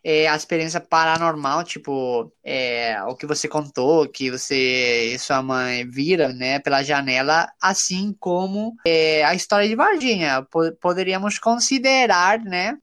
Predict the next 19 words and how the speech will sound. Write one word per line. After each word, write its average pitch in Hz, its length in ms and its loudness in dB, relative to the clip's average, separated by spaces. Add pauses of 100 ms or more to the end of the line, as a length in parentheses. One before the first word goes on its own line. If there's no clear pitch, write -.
é, 156 300 -2
mesmo 160 340 -8
que - 120 -2
a 156 100 2
Carol 156 360 4
não 160 120 -2
ache, 151 380 -2
que 190 300 -10
Varginha, 196 880 -2
entre 208 280 -2
aspas, 214 600 2 (100)
é 190 340 0 (460)
uma 185 200 0
cidade 202 540 -2 (160)
paranormal. 233 600 4
Então, 151 360 -4
muito 226 720 -4 (120)
interessante, 220 840 -4
cara. - 360 -12